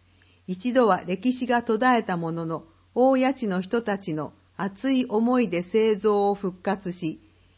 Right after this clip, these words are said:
毎年冬に紙すきが行われています。手すきの温かみのある風合いが喜ばれ、地元の森町小学校の卒業証書にも使われています。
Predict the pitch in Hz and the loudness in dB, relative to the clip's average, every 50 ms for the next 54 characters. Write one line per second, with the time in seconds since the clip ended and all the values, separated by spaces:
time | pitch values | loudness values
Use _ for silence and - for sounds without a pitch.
0 | _ _ - 208 214 220 220 214 220 190 202 196 - - 190 180 - - _ _ | _ _ -2 0 2 2 2 0 0 -2 -4 -4 -6 -8 -8 -8 -8 -12 _ _
1 | _ _ _ - 214 220 247 254 220 190 180 - - 196 202 226 254 254 254 - | _ _ _ -4 0 2 2 2 2 0 -4 -2 -2 0 2 2 2 0 0 -4
2 | 247 220 220 220 - 202 196 - 220 220 214 202 202 196 196 190 185 190 - 175 | -2 0 0 0 -2 -2 -2 0 0 2 2 2 0 0 0 -2 -4 -2 -4 -4
3 | 175 165 165 160 151 160 - _ _ _ _ _ _ _ _ _ _ _ _ _ | -2 -2 -4 -6 -8 -8 -10 _ _ _ _ _ _ _ _ _ _ _ _ _
4 | _ _ _ _ _ _ _ _ _ _ - 220 214 214 - - - 254 254 254 | _ _ _ _ _ _ _ _ _ _ 0 0 0 0 -4 -6 -2 2 2 4
5 | 254 247 254 196 190 - 247 247 247 254 254 254 254 247 247 233 240 240 233 226 | 2 2 0 -4 -4 -2 -4 -4 -4 -2 0 0 2 2 2 2 2 0 0 0
6 | 190 202 196 - 220 220 220 220 214 208 208 202 196 202 196 190 190 196 196 190 | -2 -4 -4 -4 -2 0 0 2 2 2 0 0 0 -2 0 0 0 0 -2 -2
7 | 196 185 165 175 165 160 156 156 151 - _ _ _ _ _ _ _ _ 175 180 | -2 -4 -2 -2 -4 -4 -4 -6 -8 -12 _ _ _ _ _ _ _ _ -4 -2
8 | 202 214 226 226 226 233 220 208 202 202 - - 185 190 202 247 254 254 254 254 | 0 2 2 0 0 0 -2 0 0 -2 -2 -2 -4 0 0 2 2 4 2 2
9 | 254 - - 254 247 247 240 240 226 240 247 254 - - _ - 196 196 185 175 | 0 -4 0 2 2 2 2 2 2 0 -2 -2 -6 -12 _ -2 0 0 0 -2
10 | 170 165 - - 165 170 - 240 233 233 240 240 226 226 226 254 233 208 196 196 | -4 -6 -6 -6 -8 -6 -6 -4 -2 0 2 2 2 0 0 0 0 0 0 -2
11 | - 175 180 185 180 160 147 - - - - - 208 208 202 202 190 185 185 - | -4 -4 -2 -2 -2 -4 -6 -8 -10 -14 -6 -2 0 0 0 0 -2 -4 -4 -6
12 | 180 170 170 160 156 156 156 | -6 -6 -6 -6 -8 -10 -10